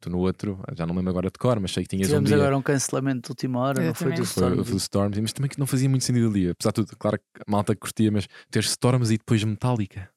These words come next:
Speaker 2: Sim,
Speaker 1: É,
Speaker 2: mas eu,
Speaker 1: não,
Speaker 2: eu
Speaker 1: eu,
Speaker 2: percebo,
Speaker 1: eu
Speaker 2: eu
Speaker 1: percebo a
Speaker 2: percebo.
Speaker 1: cena, percebo porque, pronto, tem, tem que ser, não, eles não, provavelmente não controlam propriamente quando é que, quando é que os artistas podem, portanto, eles se calhar só podiam naquele dia, portanto, mas que foi agora substituído por outro rapper, que é o A J Tracy. Não conheço muito bem, mas pronto, it is what it is.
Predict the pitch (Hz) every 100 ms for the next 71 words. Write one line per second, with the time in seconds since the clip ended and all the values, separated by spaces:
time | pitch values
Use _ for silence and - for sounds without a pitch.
0 | - - - 180 175 - _ - - 135
1 | 156 208 - - 190 165 165 214 208 180
2 | 175 - 240 247 175 208 135 113 - 156
3 | 156 - - 143 143 143 131 110 - -
4 | 92 92 95 - 107 107 107 120 127 135
5 | 143 143 143 147 139 147 147 143 139 139
6 | - 143 143 - 139 139 135 - 131 -
7 | 123 120 - 127 - 117 95 85 95 90
8 | - 98 104 - 107 107 117 113 127 -
9 | - 107 - _ - _ _ _ - 110
10 | 107 104 101 95 - 95 98 92 101 -
11 | 104 - 110 98 - 98 - - 87 95
12 | 87 85 - - - - 127 - 107 -
13 | - 101 - - - - - 85 - 101
14 | 92 87 85 -